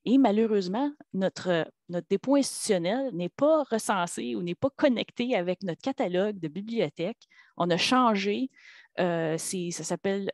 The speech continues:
euh, Omni. C'est un peu, le, le, je pense, l'équivalent de, est-ce que c'est Sophia au, euh, au Québec ? C'est ça. C'est l'équivalent de ça, mais avec des universités en Ontario. Et malheureusement, depuis qu'on l'a changé, il y a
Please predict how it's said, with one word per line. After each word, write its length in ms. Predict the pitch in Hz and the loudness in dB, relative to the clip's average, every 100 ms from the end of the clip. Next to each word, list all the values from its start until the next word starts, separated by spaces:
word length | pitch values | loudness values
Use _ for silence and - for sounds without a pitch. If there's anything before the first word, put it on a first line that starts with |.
| 170 | -2
euh, 160 | 165 - - | -2 0 2
Omni. 560 | 175 170 202 254 294 - - - | 2 2 4 4 4 0 -18 -4
C'est 160 | 220 | 0
un 40 | 214 | 4
peu, 140 | 269 | 8
le, 140 | 254 | 8
le, 280 | 214 196 175 - | 8 6 4 0
je 80 | |
pense, 180 | - 208 | -4 -4
l'équivalent 400 | 214 - 190 202 | -6 -4 -2 0
de, 300 | 202 180 175 | 4 4 4
est-ce 160 | - - | 2 -8
que 60 | 196 | -8
c'est 320 | 226 220 - _ | -4 -4 -6 _
Sophia 580 | - 233 - 214 220 294 | -4 -4 -2 2 2 2
au, 220 | 220 220 | 0 -2
euh, 400 | 220 - 214 202 - | -4 -4 -8 -8 -8
au 100 | 214 | -8
Québec ? 240 | - - | -6 -6
C'est 140 | - 202 | -4 0
ça. 120 | - - - | -2 -2 -8
C'est 100 | - | 2
l'équivalent 460 | 240 - 247 262 311 | 2 4 4 6 8
de 100 | 214 | 6
ça, 220 | - 285 | 6 6
mais 180 | 254 233 | 6 2
avec 240 | 202 214 | 0 0
des 160 | 208 208 | 0 -2
universités 540 | 220 208 - - 262 | -2 -2 -4 -2 0
en 80 | 226 | 0
Ontario. 580 | 202 202 175 180 247 320 - | 0 0 -2 0 0 0 -6
Et 80 | - | -2
malheureusement, 540 | 208 226 262 240 240 254 | 2 4 6 4 4 2
depuis 180 | 214 | -2
qu'on 140 | 262 240 | 0 0
l'a 120 | 214 | 0
changé, 440 | - 226 185 190 | -2 0 0 -2
il 140 | 247 233 | -4 -2
y 40 | |
a 240 | 196 196 | 0 0